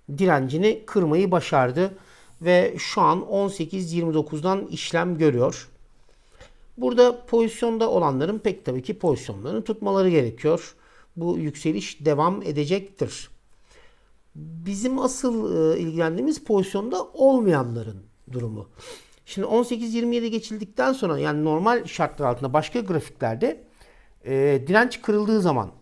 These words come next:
pozisyona girilir. E, veya desteğe dönüş yapılıp destekten sıçrama yapıldığı zaman pozisyona girilir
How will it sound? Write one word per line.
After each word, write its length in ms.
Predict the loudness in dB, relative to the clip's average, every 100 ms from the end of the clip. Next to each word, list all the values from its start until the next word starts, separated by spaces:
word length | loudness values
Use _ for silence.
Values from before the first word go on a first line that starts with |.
| _ _ _ 0
pozisyona 440 | 0 0 -4 -6
girilir. 560 | -4 -4 -2 -2 -4 -20 -20 _ _ _
E, 300 | -6 -2 0
veya 420 | 6 8 8 4 2 4
desteğe 520 | 4 6 6 6 6
dönüş 360 | 4 4 0
yapılıp 400 | 0 0 -2 -4 -4 0
destekten 480 | 2 2 0 0
sıçrama 400 | -2 -4 -2 2
yapıldığı 400 | 2 0 -4 -2
zaman 300 | -2 -2 -4 -8 -20 _ _ 0
pozisyona 460 | 0 0 -2 -4
girilir 520 | -2 -2 0 0 -2